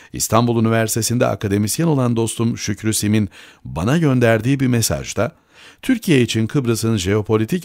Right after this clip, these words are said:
önemini çarpıcı bir şekilde şöyle ifade etmişti: "Kıbrıs yoksa biz de yokuz."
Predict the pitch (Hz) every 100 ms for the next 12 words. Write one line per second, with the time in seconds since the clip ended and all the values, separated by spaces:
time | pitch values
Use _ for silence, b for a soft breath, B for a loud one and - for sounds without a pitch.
0 | - 123 110 107 104 117 B B B -
1 | - 98 82 82 92 147 147 127 - 110
2 | 110 - 160 156 127 110 104 95 101 90
3 | - 76 - - _ b b b b b
4 | - 156 104 73 - 113 123 - 175 170
5 | _ _ - 127 113 104 - 95 -